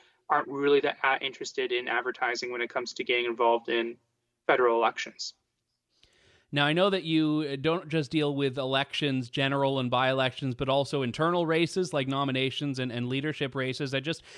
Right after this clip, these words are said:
Speaker 2: before we wrap up here, uh, y-, y-, you're involved in the Conservative leadership race through, uh, l-, looking at the candidates and talking to them. If you wanna give a, a plug to how people can find your information, I know a lot, uh, would probably appreciate it.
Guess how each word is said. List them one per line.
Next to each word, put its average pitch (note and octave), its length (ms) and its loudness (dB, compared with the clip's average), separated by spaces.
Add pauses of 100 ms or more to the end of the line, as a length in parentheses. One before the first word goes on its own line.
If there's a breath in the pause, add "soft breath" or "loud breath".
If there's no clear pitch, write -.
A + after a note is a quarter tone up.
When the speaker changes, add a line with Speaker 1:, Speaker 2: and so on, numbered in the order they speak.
(140 loud breath)
Speaker 2:
before E3 260 2
we D#3+ 140 2
wrap C#3 260 4
up D3 160 2
here, C3+ 320 2
uh, B2+ 220 2
y-, C#3 360 -6
y-, D#3 520 -10
you're D#3+ 240 0
involved E3+ 360 2
in F3+ 100 2
the D#3 180 0
Conservative D3+ 520 -2
leadership D3+ 480 0
race B2+ 340 0
through, C3+ 360 -2 (320 loud breath)
uh, B2+ 220 0
l-, C#3+ 60 -8
looking E3 460 0
at D3 80 0
the D3+ 80 -6
candidates C#3+ 540 0
and C3+ 100 -2
talking C#3 360 2
to C#3 60 -2
them. B2+ 100 -2
If A#2+ 100 -8
you C#3+ 80 0
wanna D#3 160 2
give D3 160 0
a, C3+ 160 2
a B2 80 -2
plug D3+ 320 0
to C#3+ 80 0
how C#3 140 2
people C3+ 240 -4
can B2 120 -4
find C#3 220 -2
your C3 100 -4
information, B2 520 -4
I A#2 80 -2
know A#2+ 160 -4
a - 20 -6
lot, A#2+ 260 -4 (180)
uh, A#2 100 -4
would A2+ 140 -10
probably A#2 280 -4
appreciate A2+ 480 -8
it. G#2 140 -10